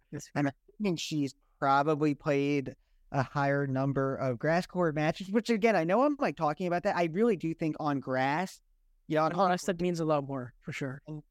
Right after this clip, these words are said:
Speaker 2: gra-, yeah, on grass, let's see, she was eighteen, pulled up, ah, you know what? Okay, I'm gonna, just, just to keep it interesting, I'll go with, I'll ke-, I'll go with Krejcikova. Um, and then for a
Speaker 1: Okay,
Speaker 2: dark
Speaker 1: like
Speaker 2: horse, dark horse, I can't have a dark horse that you're, um,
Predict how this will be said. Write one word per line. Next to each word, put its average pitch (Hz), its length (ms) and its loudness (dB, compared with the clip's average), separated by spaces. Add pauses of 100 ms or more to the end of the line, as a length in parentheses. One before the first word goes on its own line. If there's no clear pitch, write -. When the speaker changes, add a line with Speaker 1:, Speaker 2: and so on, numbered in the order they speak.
Speaker 2:
gra-, 160 260 0
yeah, 147 240 2
on 139 100 2
grass, 160 300 2
let's 151 140 -2
see, 131 140 -2
she 143 120 -8
was 127 220 -6
eighteen, 170 580 -2
pulled 170 220 -2
up, 156 160 -4 (840)
ah, 214 340 0
you 190 180 0
know 254 160 4
what? 254 220 2 (1500)
Okay, 185 160 0
I'm 143 260 0
gonna, 190 140 0 (320)
just, - 300 0
just 285 200 0
to 262 80 0
keep 214 300 -2
it 185 80 2
interesting, 160 480 0
I'll 143 140 0
go 147 160 0
with, 135 200 -2
I'll 202 160 2
ke-, - 120 -2
I'll 202 120 4
go 175 180 2
with 151 120 0
Krejcikova. 139 800 -2
Um, 139 320 -2
and 185 80 0
then 196 240 0
for 202 140 2
a - 20 -
Speaker 1:
Okay, 175 60 -2
Speaker 2:
dark 180 220 4
Speaker 1:
like 143 160 -12
Speaker 2:
horse, 165 240 -20 (680)
dark 226 240 4
horse, 233 180 4
I 220 60 -2
can't 285 200 4
have 262 120 4
a 214 40 2
dark 190 280 2
horse 170 300 0
that 156 120 2
you're, 147 560 0
um, 131 420 -2